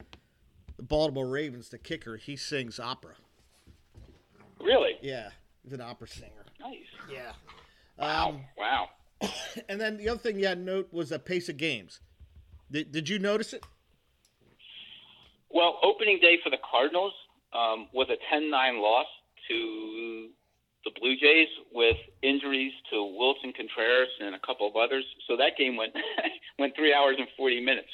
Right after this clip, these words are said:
Speaker 2: But
Speaker 1: Oh.
Speaker 2: after that, I did notice it, and it's nice and tidy. Um, it, it, it, it's huge going from two, two and a half hours, uh, excuse me, going from three hours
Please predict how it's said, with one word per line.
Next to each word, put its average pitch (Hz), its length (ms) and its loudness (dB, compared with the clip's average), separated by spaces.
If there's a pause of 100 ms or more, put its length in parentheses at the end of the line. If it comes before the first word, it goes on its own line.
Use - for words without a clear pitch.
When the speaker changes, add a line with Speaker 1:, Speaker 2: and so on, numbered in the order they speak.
Speaker 2:
But 156 140 -4
Speaker 1:
Oh. 131 120 -8
Speaker 2:
after 135 360 2
that, 107 260 2 (500)
I 131 80 4
did 139 200 4
notice 107 280 0
it, 101 180 -10
and 120 120 -4
it's 110 180 -8
nice 156 220 4
and 131 160 -8
tidy. 110 380 4 (100)
Um, 120 100 -2 (520)
it, 135 240 -2
it, 135 320 -2
it, 147 180 2
it's 143 160 4 (120)
huge 113 260 0 (520)
going 131 280 2
from 110 120 -8 (120)
two, 143 180 2 (180)
two 151 120 -2
and 135 80 0
a 127 40 0
half 131 240 2
hours, 127 360 2 (580)
uh, 107 80 0 (100)
excuse - 300 -4
me, 95 60 -10
going 120 240 0
from - 160 -18
three 135 260 4 (180)
hours 104 280 -4